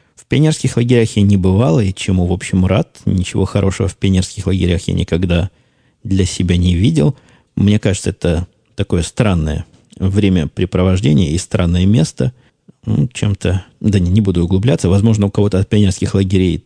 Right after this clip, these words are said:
приятное впечатление. Мне, мне это всегда казалось чем-то жутким и пугающим. Ну что, тронем немножко критики. Критики, понятно, м-, меня.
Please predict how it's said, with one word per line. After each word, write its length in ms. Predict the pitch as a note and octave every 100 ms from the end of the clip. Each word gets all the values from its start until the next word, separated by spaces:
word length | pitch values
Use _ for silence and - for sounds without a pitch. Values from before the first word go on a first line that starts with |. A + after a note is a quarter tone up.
| _ -
приятное 680 | G#2+ D#3+ - E2 B1+ B1+ - _
впечатление. 760 | _ _ G2 - - G2 E2+ D#2
Мне, 420 | F#2+ G#2 A#2 G2 - _ _ _
мне 360 | G2+ G2 A2+ C3
это 140 | F#2
всегда 340 | - F#2 F2
казалось 380 | E2 E2+ E2+ F2
чем-то 300 | - E2+ F2
жутким 400 | F#2 F#2 - D2+
и 40 | F2
пугающим. 680 | G#2 F2 C2 - - - - _ _ _ _ _ _ -
Ну 420 | D2+ C#2+ G2+ G#2
что, 220 | - D#2+
тронем 340 | - A2 G#2+
немножко 400 | G#2 G2 F#2+ -
критики. 560 | G2 B2 D#3+ - - -
Критики, 560 | - - D2+ - - -
понятно, 500 | - E2+ C#2+ - D2+
м-, 60 |
меня. 960 | D#2 D2+ B1+ A#1+ B1 D#2+ E2 G#2 D#3